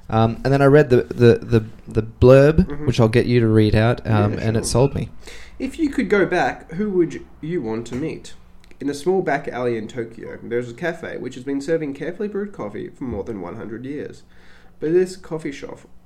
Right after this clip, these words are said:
Speaker 2: offers its customers a unique experience, the chance to travel back in time. In Before the Coffee Gets Cold, we meet four visitors, each of whom is hoping to make use of the cafe's time-travelling offer in order to confront the lover who left them,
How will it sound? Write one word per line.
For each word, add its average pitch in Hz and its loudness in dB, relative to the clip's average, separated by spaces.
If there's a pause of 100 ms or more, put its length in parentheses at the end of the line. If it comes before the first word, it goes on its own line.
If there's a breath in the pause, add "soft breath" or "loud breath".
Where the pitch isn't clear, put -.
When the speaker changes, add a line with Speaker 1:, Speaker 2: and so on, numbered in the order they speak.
(140)
Speaker 2:
offers 120 -12
its - -16
customers 120 -14
a - -12
unique 110 -10
experience, - -14 (440 soft breath)
the 190 -14
chance 147 -8
to - -14
travel - -12
back 90 -12
in 113 -12
time. 131 -16 (580 soft breath)
In 175 -6
Before 165 -4
the 196 -2
Coffee 151 -10
Gets 98 -10
Cold, 123 -10
we 131 -8
meet 110 -10 (260)
four 135 -14
visitors, - -12 (280)
each 156 -8
of 123 -12
whom 104 -8
is 101 -14
hoping 131 -10
to - -14
make 104 -10
use 156 -14
of 156 -18
the 117 -10
cafe's 110 -12
time-travelling 117 -12
offer - -14 (380)
in 120 -6
order 104 -8
to - -16
confront 139 -10
the - -10
lover 139 -8
who 143 -10
left 135 -10
them, 160 -12